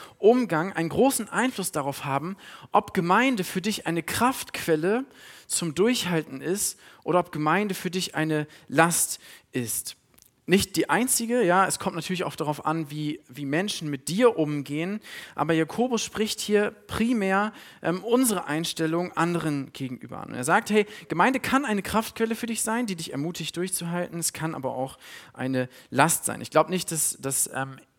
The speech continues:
er hier das, äh, Gericht meint, die Frage, kommt man in den Himmel oder nicht, ähm, sondern dass es um das Urteil geht, ähm, was, was Jesus sozusagen, ähm, seinen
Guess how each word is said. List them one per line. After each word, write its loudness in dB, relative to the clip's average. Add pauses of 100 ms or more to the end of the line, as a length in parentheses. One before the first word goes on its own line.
(160)
er 2
hier 0 (600)
das, 2
äh, 0
Gericht -2
meint, -2
die -10
Frage, 0
kommt -4
man -6
in -6
den -6
Himmel -2
oder -4
nicht, -2 (340)
ähm, -4
sondern 0
dass 0
es -4
um -6 (320)
das -2
Urteil 0
geht, -4
ähm, -6 (160)
was, -4 (520)
was -4
Jesus -2
sozusagen, 0
ähm, -6
seinen -4